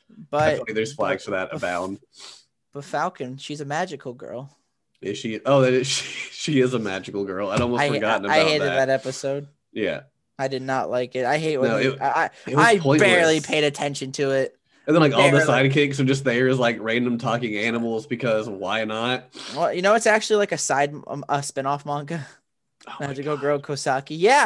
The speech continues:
Speaker 1: I don't know. It's dumb. It's stupid. But hey, people like it. Did you know that Kosaki's favorite colors are white and red?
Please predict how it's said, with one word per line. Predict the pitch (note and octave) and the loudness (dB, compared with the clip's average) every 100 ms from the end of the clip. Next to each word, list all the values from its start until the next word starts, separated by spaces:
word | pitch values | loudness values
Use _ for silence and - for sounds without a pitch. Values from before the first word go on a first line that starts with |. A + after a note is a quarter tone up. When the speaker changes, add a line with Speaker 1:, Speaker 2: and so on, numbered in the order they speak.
| F3 | 4
Speaker 1:
I | F#3 | 4
don't | A3 | 4
know. | A3+ G#3+ | 4 4
It's | F3+ - | 2 -2
dumb. | - E3 E3+ D3+ C#3+ _ _ _ _ _ | -4 0 0 -2 -8 _ _ _ _ _
It's | B2 D3+ | -12 -12
stupid. | - G3+ - D#3+ D3+ - _ | -10 -10 -10 -10 -10 -10 _
But | - B2 | -12 -6
hey, | F3+ F3+ D#3+ A#2 G2+ | 0 0 0 -4 -6
people | D#3 - E3+ | -10 -8 -6
like | E3+ E3 D3+ | -6 -4 -4
it. | D3 - | -4 -6
Did | D#3+ D#3+ | -14 -10
you | F3+ | -4
know | F#3+ | -2
that | F#3 | -2
Kosaki's | F#3 D#3 E3 E3 E3 - | -4 -4 -2 -2 -4 -10
favorite | D#3+ D#3 - | -8 -8 -6
colors | C#3 E3 D#3+ | -2 -2 -4
are | C3+ | -2
white | D3 C3+ | -2 -2
and | C3+ | -4
red? | B2 C#3 E3 | -2 -2 -2